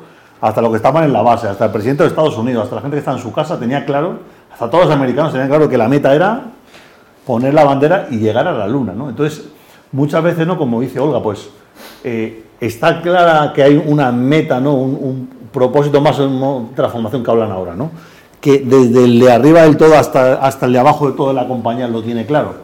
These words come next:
Pues eso muchas veces no llega, y también no llega porque a lo mejor el middle manager le llega la información, pero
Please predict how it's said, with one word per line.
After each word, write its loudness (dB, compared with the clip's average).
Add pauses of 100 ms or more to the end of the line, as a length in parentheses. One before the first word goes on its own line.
(440)
Pues -10
eso -4
muchas -4
veces -4
no 0
llega, -4
y -8
también -6
no -4
llega -2
porque -4
a -4
lo -4
mejor -6
el -6
middle -6
manager -6
le -4
llega -4
la -4
información, -8
pero -8